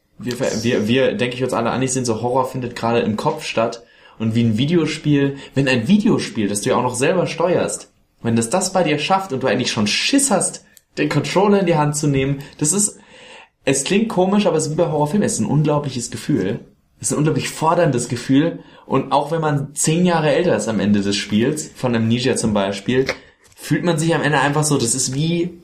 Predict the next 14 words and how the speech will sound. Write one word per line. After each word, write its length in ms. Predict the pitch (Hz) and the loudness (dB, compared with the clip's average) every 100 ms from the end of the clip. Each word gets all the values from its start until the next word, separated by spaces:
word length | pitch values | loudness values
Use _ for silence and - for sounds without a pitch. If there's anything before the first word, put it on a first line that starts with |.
| _ - | _ -4
als 260 | 131 120 | -2 -2
würde 180 | 135 139 | -2 0
dir 200 | 131 131 | 0 0
ein 160 | 139 131 | 0 0
richtiger 380 | 123 - 120 117 | -2 0 0 -2
Fels 560 | - 131 127 131 - | -4 0 2 2 -2
vom 200 | - 120 110 | -2 -2 0
Rücken 240 | 120 117 | 0 0
runterfallen 720 | 110 127 127 117 - 101 98 | 0 2 2 0 -2 -4 -4
und 80 | 95 | -8
du 40 | |
fühlst 340 | - - 120 - | -8 -4 -4 -6
dich 120 | - | -6
plötzlich 540 | - 110 - 110 - | -4 -2 -4 -8 -12